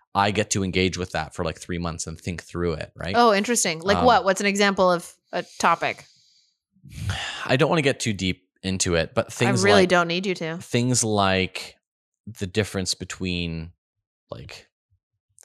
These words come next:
Speaker 1: giving advice or counsel and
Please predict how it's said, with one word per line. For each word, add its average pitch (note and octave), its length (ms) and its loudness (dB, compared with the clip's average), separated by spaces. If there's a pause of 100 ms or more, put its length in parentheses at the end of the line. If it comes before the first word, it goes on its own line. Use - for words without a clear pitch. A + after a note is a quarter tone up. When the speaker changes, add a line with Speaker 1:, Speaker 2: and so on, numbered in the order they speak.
(380)
Speaker 1:
giving G#2+ 320 2
advice F2+ 440 0
or F#2+ 60 -2
counsel A2+ 760 -2 (140)
and F#2 460 -2